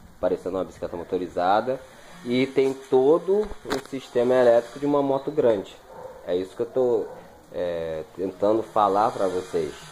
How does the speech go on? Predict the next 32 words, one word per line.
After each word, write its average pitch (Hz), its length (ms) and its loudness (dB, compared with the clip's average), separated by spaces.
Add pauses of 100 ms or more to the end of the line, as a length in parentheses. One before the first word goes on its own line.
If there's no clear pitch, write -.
(140)
entendeu? 95 280 2 (760)
Eu 80 60 -10
espero 110 280 2
que 120 100 -2
vocês 117 240 -2
acompanhem 110 640 2
aí 104 120 2
o 107 100 -2
vídeo 107 300 -2
até 117 160 2
o 127 60 4
final 127 360 0
pra 120 120 0
você 113 200 -6
estar 120 300 0 (320)
ciente 135 400 2
do 135 100 -6
que 123 100 -2
eu 143 100 4
falo, 107 340 0 (480)
porque 101 1200 0 (1160)
tem 131 240 4 (160)
coisas 147 460 4
que - 120 -14
parecem 120 440 4
simples, 123 560 0 (1000)
mas 104 260 0
quando 160 300 4
você 151 220 -2
começa 147 460 2
a 170 40 2
fazer 131 760 2